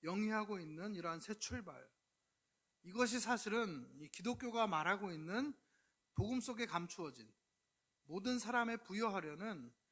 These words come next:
새로운 출발이 복음 안에 담겨 있다고 하는 것입니다.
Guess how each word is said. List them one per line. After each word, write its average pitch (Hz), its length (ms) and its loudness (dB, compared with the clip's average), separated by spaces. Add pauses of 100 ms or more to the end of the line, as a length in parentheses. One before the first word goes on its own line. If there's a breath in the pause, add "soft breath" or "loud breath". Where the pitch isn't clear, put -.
(200)
새로운 240 320 2
출발이 240 400 2
복음 180 280 -4
안에 170 140 -4
담겨 180 320 -4
있다고 180 300 -2
하는 180 160 -2
것입니다. 127 460 -12